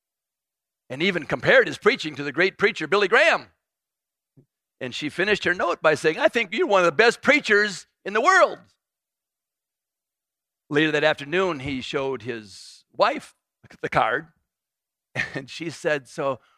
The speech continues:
who, who is this woman in the church who wrote you this note?"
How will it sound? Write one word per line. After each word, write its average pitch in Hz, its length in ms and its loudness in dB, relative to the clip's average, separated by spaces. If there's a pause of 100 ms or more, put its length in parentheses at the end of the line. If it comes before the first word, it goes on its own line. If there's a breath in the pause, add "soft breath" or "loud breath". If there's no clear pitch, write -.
(260)
who, 185 260 -4
who 339 200 0
is 320 160 0
this 165 180 -4
woman 147 240 0
in 139 60 -10
the 135 100 -8
church 156 260 -4
who 147 80 -8
wrote 160 240 2
you 160 60 -2
this 156 220 -8
note?" - 420 -4